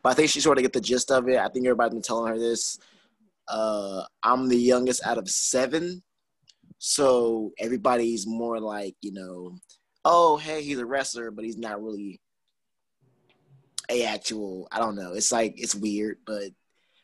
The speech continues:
they tell me, like, "Hey, he's a wrestler," and, like, "He's not really a fighter." And I'm like,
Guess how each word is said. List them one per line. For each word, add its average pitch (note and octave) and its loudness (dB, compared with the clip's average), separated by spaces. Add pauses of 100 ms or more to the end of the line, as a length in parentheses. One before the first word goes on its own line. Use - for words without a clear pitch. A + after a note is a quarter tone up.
(100)
they A2+ -2
tell A2+ 2
me, A2+ -2
like, G#2+ -4
"Hey, D3+ 2
he's C#3+ 2
a C3 4
wrestler," B2+ 2
and, G#2+ -8
like, G2+ -12
"He's G2+ -10
not G2+ -8
really G2+ -8
a G#2 -6
fighter." B2+ 4
And G#2+ -4
I'm G2 -10
like, G2 -10